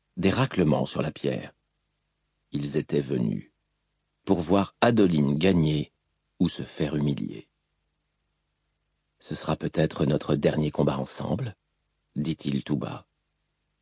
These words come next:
J'apprécie ce que tu as fait pour moi. Je sais que tu le ferais pour toute personne qui te manie, mais je t'en suis reconnaissant malgré tout.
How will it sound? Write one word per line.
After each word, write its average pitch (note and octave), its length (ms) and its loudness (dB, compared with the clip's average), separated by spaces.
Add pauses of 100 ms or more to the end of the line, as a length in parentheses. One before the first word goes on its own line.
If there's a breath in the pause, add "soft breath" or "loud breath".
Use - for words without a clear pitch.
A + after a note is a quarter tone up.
(600)
J'apprécie - 520 -4
ce - 60 -12
que - 80 0
tu E2 140 0
as D2+ 80 0
fait C2 240 -4
pour - 160 -4
moi. B1 300 0 (600)
Je F2+ 140 0
sais E3 280 0
que - 100 -4
tu - 120 -6
le G2+ 120 2
ferais G#2 280 -4
pour - 200 -6
toute - 180 0
personne C3 440 -4
qui - 120 -8
te - 80 -6
manie, C#2 460 0 (360)
mais E2+ 120 0
je F2+ 80 2
t'en E2 160 -2
suis - 160 -2
reconnaissant D2+ 560 -2
malgré B1 300 -6
tout. - 260 -8